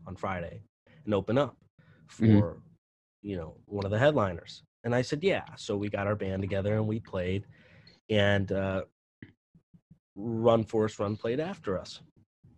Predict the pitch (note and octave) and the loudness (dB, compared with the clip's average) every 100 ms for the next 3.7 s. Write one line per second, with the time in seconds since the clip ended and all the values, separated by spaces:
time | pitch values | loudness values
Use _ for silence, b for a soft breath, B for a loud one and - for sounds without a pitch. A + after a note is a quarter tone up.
0 | _ F#3+ G3 B2+ A#2 - - - _ - | _ 4 8 8 6 4 0 -20 _ -8
1 | - D#3 - D3 C3 C3 D3+ C3+ - - | 6 6 6 2 6 6 6 4 2 -6
2 | F3+ G3 C3 B2+ - F3 G2+ - - C3+ | -4 0 2 2 2 0 0 -4 2 6
3 | G#2+ F#2 F#2+ - A#2 G2 | 6 4 -2 4 6 6